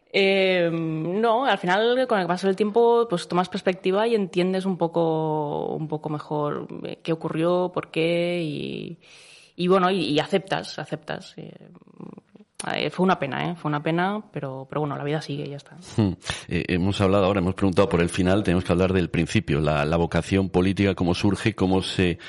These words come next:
Speaker 2: iba a decir, se atreve, cómo da el paso y dice, "Pues sí, voy a entrar en política y estoy dispuesta a ser candidata, a ser,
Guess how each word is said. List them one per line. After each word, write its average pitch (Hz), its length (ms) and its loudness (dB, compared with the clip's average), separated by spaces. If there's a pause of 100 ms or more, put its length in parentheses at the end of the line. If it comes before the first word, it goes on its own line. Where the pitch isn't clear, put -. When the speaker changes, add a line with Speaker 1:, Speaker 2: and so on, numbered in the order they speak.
(240)
Speaker 2:
iba 85 160 0
a 85 40 4
decir, 90 200 0
se 85 160 0
atreve, 95 380 0 (240)
cómo 98 200 4
da 98 120 4
el 95 120 2
paso 104 320 2
y 92 60 2
dice, 90 300 0
"Pues - 180 -2
sí, 107 100 0
voy 95 140 4
a 101 40 2
entrar 92 260 2
en 92 80 0
política 120 560 2
y 90 180 0
estoy 87 200 0
dispuesta 87 420 0
a 82 40 2
ser 85 240 0
candidata, 101 840 2
a - 180 -2
ser, 87 280 0